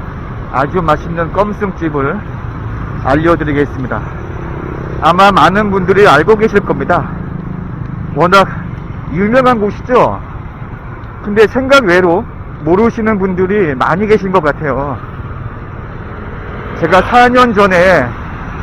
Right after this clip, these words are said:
잠깐 호치민에 왔을 때도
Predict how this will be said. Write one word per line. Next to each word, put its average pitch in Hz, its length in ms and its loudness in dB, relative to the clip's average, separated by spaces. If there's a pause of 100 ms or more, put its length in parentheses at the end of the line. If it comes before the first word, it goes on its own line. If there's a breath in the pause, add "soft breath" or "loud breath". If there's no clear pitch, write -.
(460)
잠깐 196 760 4 (1400)
호치민에 214 520 2
왔을 170 380 4
때도 175 460 2